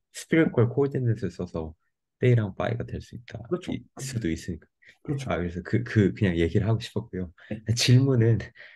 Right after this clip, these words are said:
Speaker 1: 저번 주에 그 주신 숙제에서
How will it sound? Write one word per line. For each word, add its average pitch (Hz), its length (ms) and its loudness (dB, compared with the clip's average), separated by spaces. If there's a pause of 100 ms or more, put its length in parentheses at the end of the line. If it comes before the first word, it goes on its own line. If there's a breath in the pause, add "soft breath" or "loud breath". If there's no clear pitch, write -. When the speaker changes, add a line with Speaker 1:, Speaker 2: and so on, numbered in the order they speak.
(100)
Speaker 1:
저번 139 300 4
주에 127 300 0
그 90 260 -2
주신 110 300 -4
숙제에서 107 840 0